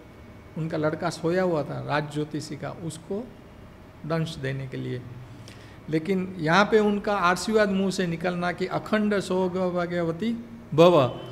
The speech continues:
और वहाँ पे ह-, हवा का चलना और खिड़की बंद हो गई।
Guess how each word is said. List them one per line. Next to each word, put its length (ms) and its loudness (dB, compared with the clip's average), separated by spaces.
और 140 4
वहाँ 480 6
पे 120 6
ह-, 180 0
हवा 280 6
का 120 2
चलना 360 4
और 100 2
खिड़की 360 2
बंद 220 2
हो 100 -2
गई। 140 -4